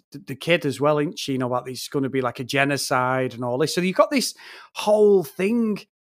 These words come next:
going, aren't you, through, through this, through the series? It's, it's interesting, the backdrop of it, but also the backdrop as well, Dave. You know, Butch is brilliant, but Homeland, I mean, I know I've just said that, but do you,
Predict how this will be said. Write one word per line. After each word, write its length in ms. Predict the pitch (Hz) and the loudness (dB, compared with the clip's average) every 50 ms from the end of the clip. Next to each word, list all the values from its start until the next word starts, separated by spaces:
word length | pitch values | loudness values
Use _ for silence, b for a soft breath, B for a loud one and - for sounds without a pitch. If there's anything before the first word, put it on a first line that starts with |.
| _ _ - - | _ _ -16 -6
going, 360 | 151 170 170 175 185 196 185 170 | 0 2 4 6 6 6 4 4
aren't 220 | 170 180 180 - | 2 0 0 0
you, 100 | 175 151 | -2 -2
through, 280 | 139 - - 151 151 147 | -2 0 0 -2 -2 -2
through 260 | - - 156 151 143 | -2 -2 0 0 2
this, 380 | 135 147 127 - - - - - - | 0 0 -2 -4 -4 -6 -8 -10 -10
through 160 | - 170 160 | -4 -2 -2
the 80 | 143 135 | -2 -2
series? 540 | - - - 151 160 175 175 151 143 123 131 | -4 -2 0 0 2 2 2 0 0 -2 -4
It's, 200 | 143 135 - 190 214 - | -6 -6 -8 -10 -6 -6
it's 220 | 214 214 180 - | -4 -2 0 2
interesting, 640 | 254 285 294 - - 247 220 - - 214 190 160 B B B B B B | 2 4 4 4 4 2 2 2 2 2 2 0 B B B B B B
the 80 | - 170 | -4 2
backdrop 440 | 131 202 220 214 - - 180 - - | 4 4 4 4 4 2 2 2 2
of 120 | 135 117 135 | -2 -2 0
it, 60 | 120 | 2
but 120 | 151 180 | 2 4
also 320 | 214 233 233 214 - - 170 | 6 6 6 6 6 4 2
the 100 | 143 120 | 4 6
backdrop 440 | 139 131 135 - - - 127 - | 4 4 4 2 -2 -4 -2 -2
as 120 | 135 117 117 | -2 0 2
well, 160 | 135 131 127 | 4 4 4
Dave. 240 | 113 120 113 110 110 | 4 2 -2 -2 0
You 60 | 131 | 0
know, 120 | 131 123 113 | 2 2 2
Butch 240 | - 185 190 - - | 0 -4 -4 -4 -6
is 80 | 151 131 | -6 -4
brilliant, 420 | - 135 131 117 113 110 110 - | -2 -2 -2 -2 -2 -8 -10 -8
but 140 | - 123 127 | -8 -8 -8
Homeland, 680 | - - - 226 214 214 214 202 180 156 131 120 117 110 | -6 -4 0 2 4 4 4 4 4 4 2 2 2 0
I 20 | 117 | 2
mean, 160 | 139 156 190 | 2 4 4
I 40 | 214 | 6
know 140 | 214 233 | 6 6
I've 100 | 214 165 | 4 4
just 180 | - 135 - - | 0 -4 -2 2
said 160 | - 180 143 123 | 2 2 2 0
that, 120 | 120 - | -4 -4
but 120 | 131 143 - | -4 -4 -2
do 80 | 185 | 0
you, 160 | 202 220 220 | 2 2 2